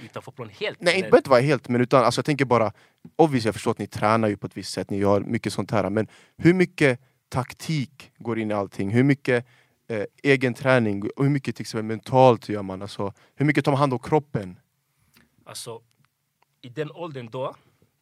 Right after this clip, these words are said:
Speaker 1: jag vet inte, vi hade inte så mycket det här med att ta hand om kroppen på det sättet.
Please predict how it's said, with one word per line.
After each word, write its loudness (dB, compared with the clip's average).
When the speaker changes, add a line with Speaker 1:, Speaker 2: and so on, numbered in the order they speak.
Speaker 1:
jag -10
vet -6
inte, -20
vi -16
hade -10
inte -12
så -18
mycket -18
det -14
här -12
med -16
att -20
ta -12
hand -16
om -18
kroppen -20
på -20
det -20
sättet. -20